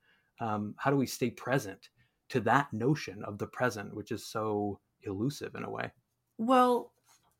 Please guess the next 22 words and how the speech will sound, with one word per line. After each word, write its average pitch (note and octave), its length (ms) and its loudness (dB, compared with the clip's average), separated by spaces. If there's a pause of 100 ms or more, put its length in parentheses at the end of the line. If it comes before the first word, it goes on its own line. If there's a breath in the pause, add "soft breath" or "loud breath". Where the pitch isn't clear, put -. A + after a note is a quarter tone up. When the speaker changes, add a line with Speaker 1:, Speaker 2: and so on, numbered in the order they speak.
(200)
Speaker 2:
I D#4 440 4 (720)
think A#3+ 360 6
of G3+ 160 2
this F#3+ 360 0
as E3 680 2 (1800 loud breath)
really A#3 400 6
being G3 320 6
about E3 560 4 (1160)
the F#3+ 120 0
fact F#3 320 6
that - 160 -4 (180)
this A3+ 400 6 (220)
book G3 400 2 (100)
is, E3+ 720 2 (720)
is G3+ 180 6
written G#3+ 800 8
from G3+ 420 6
the F#3+ 100 6
viewpoint G3+ 580 2
of - 160 -2
people F#3 360 0 (140)
who F#3 480 4